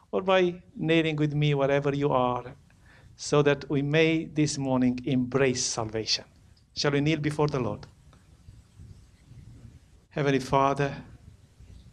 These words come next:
it's so good to hear the story of salvation over and over again. We didn't talk this,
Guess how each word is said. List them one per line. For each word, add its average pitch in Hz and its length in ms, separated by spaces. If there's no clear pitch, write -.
it's 151 160
so 160 220
good 156 420
to 156 340
hear 147 320
the 143 120
story 139 540
of 131 220
salvation 127 840
over 139 320
and 135 120
over 131 220
again. 113 560
We 175 100
didn't 185 320
talk 165 420
this, 156 200